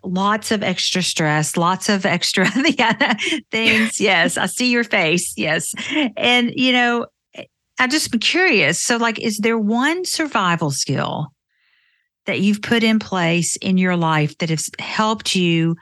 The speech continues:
Speaker 1: as you're navigating this journey as a single parent, as, you know, a teacher, as a,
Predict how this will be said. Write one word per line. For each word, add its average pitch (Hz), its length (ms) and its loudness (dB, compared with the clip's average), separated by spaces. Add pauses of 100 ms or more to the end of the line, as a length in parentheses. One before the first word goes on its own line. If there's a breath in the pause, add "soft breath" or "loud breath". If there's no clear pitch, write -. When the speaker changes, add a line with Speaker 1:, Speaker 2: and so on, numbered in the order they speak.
(640 soft breath)
Speaker 1:
as 185 260 0
you're 180 140 2
navigating 208 640 2
this 208 160 2
journey 180 420 2
as 156 200 -2
a 151 60 -4
single 214 380 2
parent, 196 600 2 (180)
as, 165 560 -2 (200)
you 175 100 -6
know, 160 100 -4
a - 100 -4
teacher, 208 840 2 (140)
as 170 400 -4
a, 165 340 -2